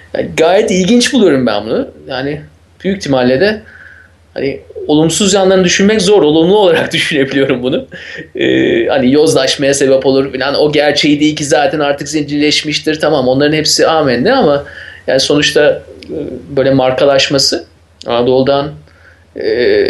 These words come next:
böyle markaların İstanbul'da kendilerini temsil etmesi çok, çok güzel bir şey. Tabii biliyoruz ki bu yalnızca yeme içme kültürüne mahsus bir şey olmayacak. Değil de zaten.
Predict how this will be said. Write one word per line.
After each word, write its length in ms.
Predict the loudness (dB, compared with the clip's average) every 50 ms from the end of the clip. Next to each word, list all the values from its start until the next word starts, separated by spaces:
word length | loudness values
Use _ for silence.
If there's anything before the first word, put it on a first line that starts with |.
| 0 0 -2 -2 -4 -6 -8 -10 -12 -4 -2
böyle 140 | 0 2 2
markaların 640 | 2 2 2 0 0 0 0 2 2 2 2 2
İstanbul'da 520 | 2 0 0 -2 -2 -2 -2 -2 -2 -4 -2
kendilerini 360 | -2 -2 -2 -2 -2 -4 -4
temsil 340 | -2 -2 -2 -2 -2 -2 -2
etmesi 420 | -4 -6 -10 -12 -6 -6 -6 -4
çok, 340 | -2 -4 -4 -4 -6 -8 -4
çok 200 | -2 -2 -2 -2
güzel 320 | -2 0 0 2 2 2
bir 40 | 2
şey. 140 | 0 0 2
Tabii 240 | 2 0 2 2 2
biliyoruz 340 | 2 2 2 2 0 -2
ki 120 | -4 -4 -2
bu 80 | 0
yalnızca 640 | 2 2 2 2 0 0 2 2 2 2 2 0 -2 -10 -18 _ _ _ _ _ _ _ _
yeme 240 | -2 0 0 2 2
içme 260 | 0 0 -2 -2 -2
kültürüne 360 | 0 -2 -2 0 0 0 2
mahsus 460 | 2 2 0 0 -2 -2 -6 -8 -6 -4
bir 40 |
şey 180 | -2 0 2 4
olmayacak. 600 | 4 4 2 0 -2 0 0 -2 -2 -2 -6 -14 -20 -20 -20 -20 -12
Değil 320 | -6 -4 -2 0 0 2 2
de 100 | 2 2
zaten. 460 | 2 0 0 0 -2 -2 -6 -8